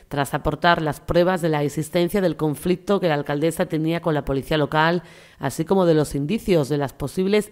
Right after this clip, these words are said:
irregularidades en la contratación de una trabajadora,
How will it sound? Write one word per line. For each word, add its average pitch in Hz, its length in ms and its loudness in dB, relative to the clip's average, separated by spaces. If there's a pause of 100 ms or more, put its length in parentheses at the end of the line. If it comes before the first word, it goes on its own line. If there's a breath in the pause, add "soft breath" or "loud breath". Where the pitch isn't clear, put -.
irregularidades 151 1000 0 (360 loud breath)
en 139 160 0
la 135 80 -2
contratación 139 600 -4
de 156 60 0
una 147 140 0
trabajadora, 143 840 -2